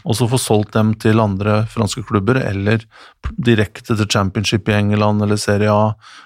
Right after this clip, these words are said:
for fire-fem millioner euro. Så det, allerede så er du i gang, etter å ha tatt over en klubb for ganske lite, den går i pluss, og så kan du begynne å selge spillere i tillegg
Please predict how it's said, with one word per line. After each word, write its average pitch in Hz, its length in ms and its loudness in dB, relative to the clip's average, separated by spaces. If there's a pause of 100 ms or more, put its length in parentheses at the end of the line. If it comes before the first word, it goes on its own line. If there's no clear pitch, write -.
for - 160 -2
fire-fem 107 460 2
millioner 104 500 4
euro. 101 380 0 (360)
Så - 140 -2
det, 117 100 4
allerede 117 540 2
så 135 80 0 (100)
er 107 40 -2
du 113 100 0
i 113 60 0
gang, 113 360 0 (720)
etter 120 200 0
å 123 40 2
ha 131 140 0
tatt - 160 -4
over 107 140 4
en 107 60 2
klubb 131 240 4
for 120 120 2
ganske 113 260 0
lite, 117 500 0 (720)
den 117 140 2
går 110 180 4
i 113 60 2
pluss, - 480 0 (200)
og 143 100 -10
så 120 220 2
kan 123 160 0
du 120 60 2
begynne 107 200 2
å 101 40 -4
selge 101 480 -4
spillere 110 480 -2
i 123 80 -2
tillegg 107 580 0